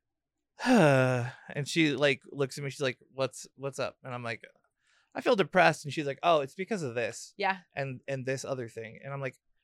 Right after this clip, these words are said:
Speaker 2: Remember the thing that
Speaker 1: "Oh,
Speaker 2: happened
Speaker 1: yeah, you're
Speaker 2: that
Speaker 1: right."
Speaker 2: you, yeah.
Speaker 1: And she's like, "All right, I got you Skittles already." I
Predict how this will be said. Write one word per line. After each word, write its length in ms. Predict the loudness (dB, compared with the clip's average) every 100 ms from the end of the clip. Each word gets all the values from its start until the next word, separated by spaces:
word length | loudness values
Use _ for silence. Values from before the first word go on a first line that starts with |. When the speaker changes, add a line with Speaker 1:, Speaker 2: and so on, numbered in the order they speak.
| _
Speaker 2:
Remember 440 | -4 -2 0 2 0
the 140 | -2
thing 300 | -4 -6 -6
that 60 | -2
Speaker 1:
"Oh, 20 |
Speaker 2:
happened 140 | 2 4
Speaker 1:
yeah, 400 | 6 6 4 2 -10 _ _
you're 140 | -2
Speaker 2:
that 60 | 4
Speaker 1:
right." 220 | 6 4
Speaker 2:
you, 300 | 0 -12 -20 _
yeah. 300 | -14 -12 -10
Speaker 1:
And 100 | -8
she's 120 | -4 -4
like, 100 | 0
"All 60 | 0
right, 200 | 0 -2
I 60 | -2
got 160 | -2
you 60 | -2
Skittles 360 | -4 -4 -4 -2
already." 320 | -2 -4
I 40 | -6